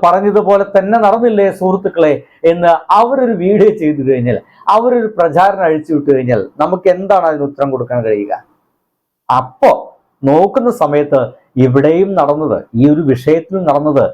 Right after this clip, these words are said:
ലവ് ജിഹാദ് തന്നെയല്ലേ എന്നൊരു ചോദ്യം ചോദിച്ചു കഴിഞ്ഞാൽ, എൻ്റെ സുഹൃത്തുക്കളെ, എനിക്ക് മറുപടിയില്ല.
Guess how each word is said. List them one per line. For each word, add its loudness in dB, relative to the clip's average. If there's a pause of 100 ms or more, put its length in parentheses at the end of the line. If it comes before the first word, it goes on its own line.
(280)
ലവ് 2
ജിഹാദ് -2
തന്നെയല്ലേ 0 (440)
എന്നൊരു 2
ചോദ്യം -2
ചോദിച്ചു 0
കഴിഞ്ഞാൽ, 0 (160)
എൻ്റെ 2
സുഹൃത്തുക്കളെ, -2 (280)
എനിക്ക് -6
മറുപടിയില്ല. -4